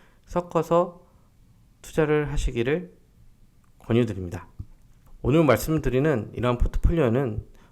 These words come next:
모두 중장기 투자에 적합하다는 점을 말씀드립니다.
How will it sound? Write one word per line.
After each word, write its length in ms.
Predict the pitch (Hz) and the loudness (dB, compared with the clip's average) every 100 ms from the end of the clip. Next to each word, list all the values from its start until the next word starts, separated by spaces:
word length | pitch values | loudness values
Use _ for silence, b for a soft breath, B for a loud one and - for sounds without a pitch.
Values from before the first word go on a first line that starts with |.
| b | b
모두 360 | 101 113 147 - | -6 -2 -4 -6
중장기 640 | - 104 110 139 143 139 | -4 0 0 0 -2 -4
투자에 240 | 139 - 147 | -6 -4 -4
적합하다는 480 | - - - 123 113 | -4 -4 0 2 2
점을 300 | 107 135 160 - | 0 -2 -4 -10
말씀드립니다. 720 | 110 98 139 107 87 - | -8 -4 -4 -4 -6 -10